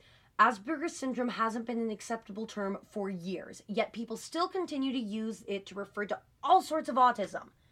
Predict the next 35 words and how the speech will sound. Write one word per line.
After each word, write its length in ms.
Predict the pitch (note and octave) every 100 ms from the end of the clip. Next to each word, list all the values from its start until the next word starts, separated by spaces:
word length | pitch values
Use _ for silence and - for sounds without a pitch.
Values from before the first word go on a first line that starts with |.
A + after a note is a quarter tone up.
| _ _ _ _
You 80 | E4+
know, 80 | F4+
even 400 | G#4 A4+ - F4
Elon 360 | G#4 A4 G#4 D#4
Musk 240 | F4 F4
can 100 | C#4
go 80 | B3+
on 160 | A#3+
national 380 | G#3+ C4+ D4+ E4+
television, 580 | D#4 E4 B3+ A3+ G#3+ A#3+
say 260 | A3+ - D4
he 160 | E4+
has 140 | D#4+ C#4
Asperger's, 540 | C#4+ D4+ A#3+ A3+ B3
and 100 | B3
get 140 | A#3+ - - _ _
cheers 400 | - F4+ G#4+ G4
and 80 | E4+
applause 380 | - E4+ F4
and 80 | C#4
make 140 | B3+ A#3
such 280 | - E4+
a 40 | E4+
splash 340 | - E4+ E4
that 100 | A#3
people 180 | C#4 D#4
talk 200 | C4+ D#4+
about 180 | D#4+ B3+
it 60 |
for 120 | B3 G3+
months 440 | G3 G3+ F4 C#4+
after 300 | - C#4+ D4
it 80 | C4
happens. 420 | C4+ D#4+ A3+ G3
Why? 440 | F#3 C#4+ G#4+ D5